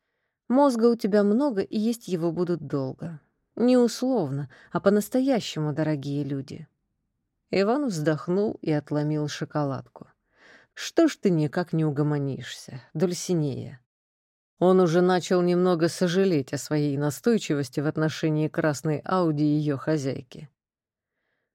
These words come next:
«Слушай, а вот без каннибализма мозга в отношениях с дорогими людьми никак нельзя, да?» «Можно,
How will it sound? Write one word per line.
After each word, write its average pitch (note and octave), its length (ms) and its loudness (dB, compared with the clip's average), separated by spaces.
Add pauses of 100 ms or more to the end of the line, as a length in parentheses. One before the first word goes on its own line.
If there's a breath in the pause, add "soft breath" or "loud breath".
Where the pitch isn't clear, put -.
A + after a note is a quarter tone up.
(100)
«Слушай, - 720 -4 (240)
а F3+ 100 4
вот A#3 160 6
без A#3+ 220 2
каннибализма A#3+ 800 4
мозга C#3 560 0
в C3 60 0
отношениях D3+ 720 0
с B2+ 60 -8
дорогими D#3+ 480 2
людьми D3+ 380 0
никак A3+ 400 2
нельзя, B2+ 580 -4 (120)
да?» G#3 320 0 (1200)
«Можно, A3+ 500 4